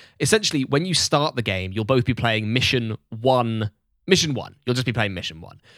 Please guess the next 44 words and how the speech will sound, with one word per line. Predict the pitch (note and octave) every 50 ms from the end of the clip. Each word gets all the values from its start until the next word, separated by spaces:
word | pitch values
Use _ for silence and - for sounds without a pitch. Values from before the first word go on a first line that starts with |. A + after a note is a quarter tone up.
| _ _ -
Depending | - C#3+ D3 D#3 G3 A3+ A3
on | G3+ E3
who | C#3+ C#3 B2+ A#2
wins, | C3 F3+ A#3+ A3 C3 F#2+ F2+ - - C3 D3 - - - _ -
the | A#2+ A2 G#2 G2+ G2
Russians | A2+ A#2 A2 - - G#2 G2+ G2 -
or | G2 F2+
the | F2+
Germans, | F2+ - C#3 D3 C#3+ B2+ G#2+ G2+ F#2+ - - - - _
you'll | - C#3 C3
go | B2+ C#3+ C3+ C3
to | A#2+ C#3 B2 B2 -
scenario | - - D3 C#3 C3 B2+ B2 A#2+
two, | A2+ - - - B3 D3 A#2+ A2+ A2 G#2+ - _ _
A | A#2+ A#2+ A2+ A2 G#2+ G#2+
or | - G#2 G2 F#2+ F#2
B. | G#2+ - G3 F#3 C3+ G2+ F2+ - - _ - - _
But | D3 D3
then | D#3 D#3 D#3 D3+ C#3
that | C#3+ F3 G#3+ G3+
scenario | F#3+ - F#3 D3+ C3 A#2 A2 G#2+ G#2
can | G2+ - A2+ A2
branch | G2 A#2+ A2 G#2+ G#2+ - - -
outwards | A#2 A#2+ A#2 A#2 A2 - -
further | - D#3 E3 F3 D#3+ A2+ G#2 G#2
into | - A2 A2+ - A#2
three, | G2+ - - A3 G#3+ D#3 A#2+ A#2 A#2 A2+ - _ _ _ _ _ _ _ _
A, | A#2+ A#2+ A#2
B, | G#2+ A#2
C, | G#2+ - - A#2 G2
and | E2+ F#2 G#2+
D, | D3 C#3+ G#2+ D#2+ - - _ - - _ _ -
and | C#3+ C#3+
so | - - E3 E3+
on | E3+
and | D3
so | - C#3
forth. | A#2+ - - F#3 E3+ C#3 -
And | - A#2
it's | G2+ - -
sort | D3 C3+
of | B2 A2+
these | C3 A#2+ -
choices | - - C#3+ D3+ C#3 - - B2 G#2+ -